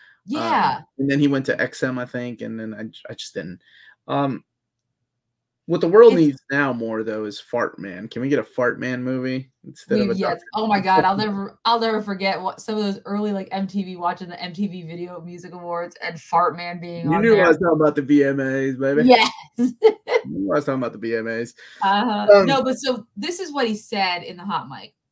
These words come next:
Speaker 2: All right, what he said.
Speaker 1: Um, this is that the clip is circulating. He says, "They're going to over the schedule with me, and it's going to suck."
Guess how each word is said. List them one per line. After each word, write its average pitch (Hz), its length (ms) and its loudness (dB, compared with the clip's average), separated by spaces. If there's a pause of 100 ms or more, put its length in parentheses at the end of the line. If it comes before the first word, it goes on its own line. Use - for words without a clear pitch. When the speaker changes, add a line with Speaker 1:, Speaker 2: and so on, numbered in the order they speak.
Speaker 2:
All 123 80 2
right, 123 120 4
what 127 140 -2
he 139 60 0
said. 170 100 0 (160)
Speaker 1:
Um, 156 120 -12 (440)
this 226 180 -4
is 262 120 -6
that 226 160 -4
the 214 80 -6
clip 214 260 -8
is 190 100 -14
circulating. 170 440 -10
He 151 40 -12
says, 170 160 -14
"They're 175 140 -8
going 202 300 0
to 254 120 -2
over 214 160 -2
the 226 60 -4
schedule 185 360 -10
with 175 100 -18
me, 170 240 -14
and 170 80 -16
it's 160 100 -18
going 170 200 -10
to 165 40 -10
suck." - 500 -2